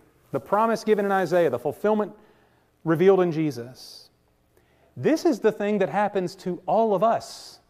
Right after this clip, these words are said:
when we come to Christ. What the Bible says about all of us, not just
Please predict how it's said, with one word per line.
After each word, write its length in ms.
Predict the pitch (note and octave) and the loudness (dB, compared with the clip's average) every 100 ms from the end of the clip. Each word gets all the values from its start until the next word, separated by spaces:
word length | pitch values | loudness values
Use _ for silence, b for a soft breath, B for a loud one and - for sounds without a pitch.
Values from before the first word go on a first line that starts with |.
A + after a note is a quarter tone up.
| _ _ _ _ _ - | _ _ _ _ _ -2
when 160 | F3 | 2
we 140 | F3 G#3+ | 2 2
come 180 | F#3 D3 | 0 0
to 80 | |
Christ. 640 | - A#2+ A2 - - - - _ _ _ _ _ _ _ _ | -4 -4 -6 -14 -20 -20 -20 _ _ _ _ _ _ _ _
What 140 | F3 F3 | -4 2
the 60 | |
Bible 240 | F3+ A#3 A#3 | 2 2 0
says 220 | A3+ G3 | 0 0
about 160 | F#3+ | 0
all 320 | F#3 G#3+ B3+ A3 | 4 4 4 2
of 80 | |
us, 120 | D3 F3+ | 0 2
not 220 | G3+ G#3 | 0 2
just 300 | G3 G3 | 0 0